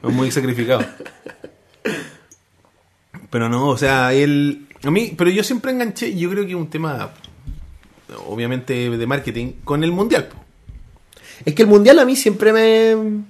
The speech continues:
Speaker 2: es como la guerra mundial, weón.
Speaker 1: No, no sé, no sé.
Speaker 2: O sea,
Speaker 1: Creo que hay mejores ejemplos.
Speaker 2: eh, pero ¿en qué otro, en qué otro, en qué otro instancia se enfrentan países contra países, weón?
Speaker 1: En la Olimpiada, weón.
Speaker 2: Pero eso era una weá para prevenir guerras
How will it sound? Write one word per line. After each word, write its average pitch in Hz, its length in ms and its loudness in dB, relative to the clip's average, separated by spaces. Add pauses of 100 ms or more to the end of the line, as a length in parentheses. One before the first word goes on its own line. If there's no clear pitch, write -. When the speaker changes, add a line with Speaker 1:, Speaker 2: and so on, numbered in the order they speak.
(200)
Speaker 2:
es 147 60 -14
como 262 160 0
la 165 80 4
guerra 202 240 6
mundial, 131 520 0
weón. 127 520 0
Speaker 1:
No, 117 180 -6
no 110 100 -8
sé, - 240 -14
no - 80 -20
sé. - 160 -12
Speaker 2:
O 117 40 -4
sea, 143 480 6
Speaker 1:
Creo 147 120 2
que 156 80 2
hay 160 60 2
mejores 151 300 4
ejemplos. 135 340 -4 (260)
Speaker 2:
eh, 139 180 0
pero 160 160 8
¿en 156 80 6
qué 175 120 8
otro, 190 140 4
en 180 100 4
qué 180 80 6
otro, 208 320 6
en 180 80 2
qué 202 80 4
otro 196 400 4
instancia 190 420 2
se 190 120 0
enfrentan 180 420 0
países 170 380 4
contra 156 320 4
países, 143 420 6
weón? 95 260 -8 (240)
Speaker 1:
En 123 160 0
la 123 120 2
Olimpiada, 120 580 0
weón. 69 240 -16 (380)
Speaker 2:
Pero 117 1080 4
eso 160 340 -4
era - 400 -6
una - 160 -10
weá - 160 -8
para - 300 -10
prevenir 262 460 -8
guerras 277 340 -6